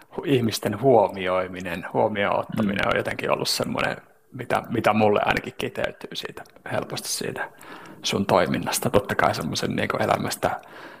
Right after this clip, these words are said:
Speaker 1: nauttimisen ja naurun, niin kuin toit tossa aikaisemmin, niin sen,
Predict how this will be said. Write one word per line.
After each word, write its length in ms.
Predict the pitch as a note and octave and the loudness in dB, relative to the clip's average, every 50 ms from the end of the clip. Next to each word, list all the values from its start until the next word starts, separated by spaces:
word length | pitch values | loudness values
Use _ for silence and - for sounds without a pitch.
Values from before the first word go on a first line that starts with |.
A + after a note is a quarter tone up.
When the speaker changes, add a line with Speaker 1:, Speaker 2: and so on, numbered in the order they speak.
| - - - - - - A#2 | -20 -18 -10 -4 0 4 6
Speaker 1:
nauttimisen 840 | C#3+ C#3 B2+ G#2+ G#2 - - A#2 G#2 G2+ G2 - - G#2 G2+ G2 G#2 | 8 8 6 4 2 0 2 2 4 4 2 2 2 2 2 2 2
ja 160 | G#2 G#2+ A2+ | 2 2 2
naurun, 500 | A#2+ A#2+ A2+ G#2 G2 G#2+ A2+ G#2+ G#2+ G#2+ | 4 4 4 4 4 2 0 -2 -6 -6
niin 160 | - - - | -8 -10 -8
kuin 140 | - A#2 A#2 | -8 -8 -6
toit 300 | - F#2+ F#2+ F#2+ - - | -4 -4 -4 -4 -6 -12
tossa 240 | - - - - - | -14 -14 -12 -10 -8
aikaisemmin, 540 | G#2 E2 - - A2 - G2+ F2+ F#2 F2 G2+ | -8 -8 -8 -10 -10 -10 -10 -10 -10 -12 -12
niin 100 | - A2+ | -12 -10
sen, 240 | - A#2 G#2 - | -10 -10 -10 -10